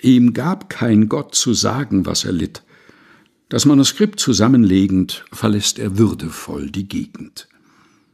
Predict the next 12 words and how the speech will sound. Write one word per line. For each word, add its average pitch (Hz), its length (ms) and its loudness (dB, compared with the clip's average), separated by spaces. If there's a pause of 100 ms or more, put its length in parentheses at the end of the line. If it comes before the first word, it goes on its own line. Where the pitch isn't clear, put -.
(180)
Nun 233 420 6
kommt 180 240 -4
ein 104 200 0
Geist, - 720 -10
ätherisch 113 580 -2
und - 160 -10
verkannt, - 600 -14 (600)
mit 110 140 -2
einem 110 180 4
Motto 135 320 2
schmerzlich 113 800 -2
hingesummt: 101 920 2